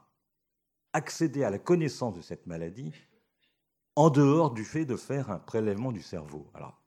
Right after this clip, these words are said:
hein, c'est, c'était compliqué. Il fallait attendre que les gens meurent pour qu'on puisse savoir quelle était la maladie, euh, qu'ils avaient développée. Et donc, on était réduit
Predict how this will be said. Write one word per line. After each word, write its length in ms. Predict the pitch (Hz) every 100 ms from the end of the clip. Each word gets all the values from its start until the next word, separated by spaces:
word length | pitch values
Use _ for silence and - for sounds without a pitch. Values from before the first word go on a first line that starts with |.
| _
hein, 140 | 107 110
c'est, 200 | - 90 _ _
c'était 200 | 90 98
compliqué. 420 | 104 95 131 165
Il 140 | 113 -
fallait 180 | 101
attendre 220 | 104 117 -
que 80 |
les 140 | 92 90
gens 180 | 80 78
meurent 440 | 90 117 147 139 - _ _ _
pour 140 | 98
qu'on 160 | 113 110
puisse 260 | 139 120
savoir 540 | - 104 95 151 147 -
quelle 140 | 107
était 200 | 104 117
la 100 | 101
maladie, 500 | 98 98 98 110 160 - _ _ _ -
euh, 60 |
qu'ils 240 | - 110 98
avaient 160 | 131 160
développée. 560 | 135 117 - 90 85 - _ _ _ -
Et 220 | 113 113
donc, 340 | 113 143 139 - - _ _ _
on 140 | 107 113
était 240 | 123 117
réduit 720 | 92 156 135 127 143 120 -